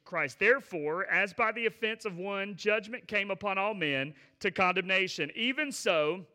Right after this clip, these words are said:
by the righteousness of one, the free gift came upon all men unto justification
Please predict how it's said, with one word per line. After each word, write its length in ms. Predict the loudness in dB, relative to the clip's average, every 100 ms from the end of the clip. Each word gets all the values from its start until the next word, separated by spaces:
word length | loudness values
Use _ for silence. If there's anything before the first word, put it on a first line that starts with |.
| _ _ _ -20 -18 0
by 160 | 2
the 120 | 4 4
righteousness 680 | 4 4 0 -10 -8 -4
of 140 | -4 -4
one, 400 | -4 0 0 2
the 100 | 0
free 380 | -2 -6 -4 -2
gift 480 | 2 4 2 -4 -20 -20 -20 0
came 340 | 2 4 0 -2
upon 300 | -2 0 0
all 300 | 2 2 2
men 420 | 0 2 0 -4 -14 -14 -4
unto 240 | -4 -2
justification 960 | -2 0 -2 -6 -10 -2 -2 -2 -6 -10